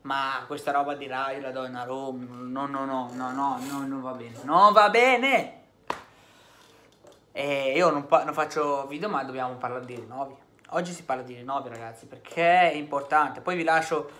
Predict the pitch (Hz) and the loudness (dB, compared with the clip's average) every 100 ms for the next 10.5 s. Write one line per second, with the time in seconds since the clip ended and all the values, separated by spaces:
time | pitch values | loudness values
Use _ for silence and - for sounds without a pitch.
0 | - _ 170 160 - 165 170 165 180 175 | -20 _ 0 0 2 4 4 2 0 2
1 | 151 151 147 - 147 139 139 135 139 143 | 2 -2 -6 -12 -8 -6 -6 -6 -4 -2
2 | 139 135 127 127 127 135 135 135 135 127 | -2 -4 -12 -14 -10 -10 -10 -8 -10 -10
3 | 123 127 127 123 127 135 120 120 127 123 | -12 -14 -10 -10 -8 -10 -10 -12 -14 -14
4 | 135 127 127 127 127 127 123 123 123 123 | -16 -16 -12 -10 -10 -12 -16 -18 -16 -16
5 | 123 123 _ _ _ 131 131 135 139 139 | -18 -20 _ _ _ -12 -10 -8 -10 -10
6 | - 143 135 127 123 123 120 120 120 117 | -8 -6 -6 -8 -10 -10 -10 -12 -12 -12
7 | 120 120 113 117 117 - 107 113 117 - | -14 -16 -18 -18 -20 -18 -18 -16 -18 -20
8 | _ _ _ _ _ - 123 135 131 131 | _ _ _ _ _ -10 -4 0 0 -2
9 | 127 127 127 123 123 117 - 120 123 120 | -8 -10 -10 -12 -14 -18 -16 -16 -14 -16
10 | - 117 117 117 120 | -12 -12 -12 -14 -20